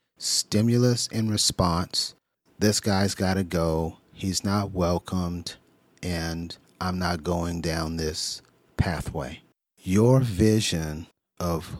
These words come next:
who you aspire to be has to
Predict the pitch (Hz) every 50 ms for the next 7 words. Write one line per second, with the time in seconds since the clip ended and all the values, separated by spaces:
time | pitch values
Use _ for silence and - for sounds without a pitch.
0 | - - - - - 113 117 120 113 107 113 110 101 92 - - - - 92 90
1 | 92 98 95 101 98 98 87 - - 82 82 80 80 82 87 - _ _ _ _
2 | _ _ _ _ - - - 107 101 104 107 - - - - - 110 104